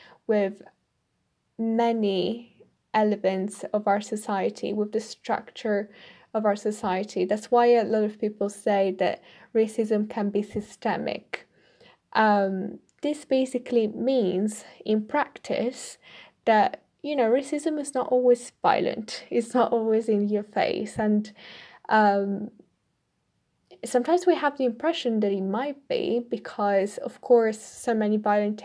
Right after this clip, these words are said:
acts have been happening recently. So we've seen old Asian men being hit, um, in the middle of the street, obviously the murder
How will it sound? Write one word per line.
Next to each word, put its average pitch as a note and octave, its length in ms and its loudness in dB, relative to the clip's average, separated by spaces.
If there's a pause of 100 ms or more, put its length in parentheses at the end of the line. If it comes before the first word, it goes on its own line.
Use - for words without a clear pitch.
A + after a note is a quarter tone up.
(140)
acts - 420 -8
have G#3 360 -6
been F#3+ 160 -2
happening - 560 -6
recently. - 720 -8 (380)
So - 340 0
we've F#3+ 200 -4
seen F#3+ 460 -2 (440)
old A#3 300 6
Asian G3+ 420 0
men G3+ 560 -2 (720)
being G3+ 280 4
hit, - 720 -4 (120)
um, G#3 440 0
in G#3+ 140 0
the G#3+ 80 2
middle G#3 300 0
of G#3 140 -4
the G#3+ 80 -6
street, G3+ 800 -2 (420)
obviously G3+ 500 0
the G3 140 0
murder F#3 680 0